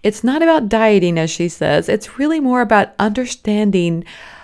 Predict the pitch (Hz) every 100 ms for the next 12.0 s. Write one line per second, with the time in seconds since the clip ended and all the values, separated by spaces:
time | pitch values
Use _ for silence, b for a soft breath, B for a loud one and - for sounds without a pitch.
0 | B _ - 185 202 226 202 185 - 220
1 | 254 254 220 208 180 156 147 151 - 175
2 | 170 175 170 160 - 196 196 202 214 247
3 | 254 202 165 160 - 165 165 165 202 202
4 | - 185 202 208 190 190 190 185 - 175
5 | 175 165 175 165 170 165 170 185 160 160
6 | 160 147 143 180 - 247 262 240 226 208
7 | 185 - B B 180 196 202 190 185 170
8 | 180 185 190 - 165 165 165 165 - 165
9 | 160 - 156 151 - 170 160 156 151 151
10 | 151 B B B 190 208 208 196 170 170
11 | - 180 170 160 - 160 147 147 143